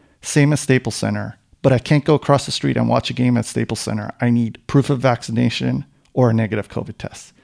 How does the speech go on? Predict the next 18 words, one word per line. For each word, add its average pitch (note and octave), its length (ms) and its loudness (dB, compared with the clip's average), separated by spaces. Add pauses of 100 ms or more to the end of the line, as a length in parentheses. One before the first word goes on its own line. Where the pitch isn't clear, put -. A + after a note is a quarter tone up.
(260)
What's D#3 200 2
the D3 60 -4
difference C3 300 0
between A#2+ 260 -2
the G#2+ 60 -2
two, A#2+ 180 -2
Mikey? A#2 340 0
Both D3 300 2
are C#3+ 80 4
two C#3+ 180 0
and C#3 100 4
a - 20 4
half C3 220 0
hours B2 380 2
and A#2+ 100 2
socially A#2 340 0
distanced - 400 -6
seats. - 320 -8